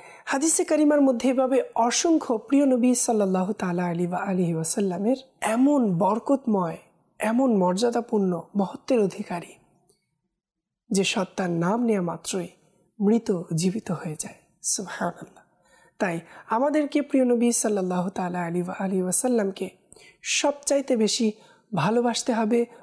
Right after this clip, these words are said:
মহাব্বত করতে হবে এবং প্রিয় নবী সাল্লাল্লাহু তাআলা আলাইহি ওয়া আলিহি ওয়াসাল্লামের সুন্নতের উপর নিজের জীবনকে পরিচালিত করতে হবে।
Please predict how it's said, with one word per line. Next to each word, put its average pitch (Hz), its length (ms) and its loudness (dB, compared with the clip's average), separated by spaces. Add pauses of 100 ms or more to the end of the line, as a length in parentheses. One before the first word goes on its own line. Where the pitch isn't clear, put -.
(140)
মহাব্বত 254 500 -2
করতে 262 280 0
হবে 254 380 2 (440)
এবং 220 420 0
প্রিয় 233 200 2
নবী 208 300 2 (360)
সাল্লাল্লাহু 226 640 0
তাআলা 185 340 -4
আলাইহি 175 240 -2
ওয়া - 180 -8
আলিহি 190 220 -2
ওয়াসাল্লামের 196 680 -2 (560)
সুন্নতের 285 460 2
উপর 240 280 2 (300)
নিজের 196 300 2
জীবনকে 202 480 0
পরিচালিত 180 640 -2
করতে 165 340 -8
হবে। 170 280 -10